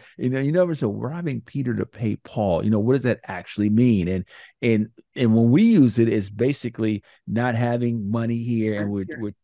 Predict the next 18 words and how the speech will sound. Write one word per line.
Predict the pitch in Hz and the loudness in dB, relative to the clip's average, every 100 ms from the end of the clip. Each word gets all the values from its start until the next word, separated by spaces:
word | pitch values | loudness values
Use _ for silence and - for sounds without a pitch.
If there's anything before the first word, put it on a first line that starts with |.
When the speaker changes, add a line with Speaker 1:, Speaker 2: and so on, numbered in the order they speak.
| _ - | _ -6
Speaker 1:
we're, | 110 107 | -4 -2
we're | 110 | -4
taking | 101 143 139 127 | -4 0 0 0
the | 123 | -2
money | 127 123 | 0 0
that | 120 | -2
we're | 120 | -4
gonna | 117 113 110 | -4 -6 -6
go | 110 | -4
here, | 107 120 127 110 | -2 0 0 -2
and | |
we're | 107 110 | -4 -6
Speaker 2:
Yes. | 107 | -8
Speaker 1:
gonna | 104 - | -10 -2
put | 151 | 2
it | 131 | 4
over | 120 117 110 | 4 2 0
here, | 110 151 143 110 | -2 -2 -2 -2